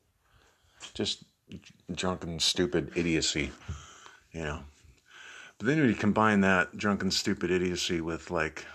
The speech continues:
uh, a proud, boastful support of the stupidest, most incompetent president in U S history, it, it's, it's jarring on the senses in a way,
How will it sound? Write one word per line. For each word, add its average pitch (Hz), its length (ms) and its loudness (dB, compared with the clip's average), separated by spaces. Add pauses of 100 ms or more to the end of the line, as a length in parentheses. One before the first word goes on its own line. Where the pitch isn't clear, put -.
(420)
uh, 76 360 -6 (140)
a 80 100 -6
proud, 95 720 2 (1160)
boastful 98 760 0
support - 640 0 (880)
of 80 160 -2
the 76 100 -2
stupidest, 107 720 0
most 92 280 -2
incompetent 90 600 -2
president 85 460 -4
in - 100 -6
U 82 200 -4
S 76 140 -4
history, 78 480 -4
it, 85 200 -4
it's, - 440 -4 (960)
it's - 160 -8
jarring 87 640 4
on 73 180 -6
the 73 80 -10
senses 76 520 -6
in 73 100 -10
a 60 60 -14
way, 53 200 -14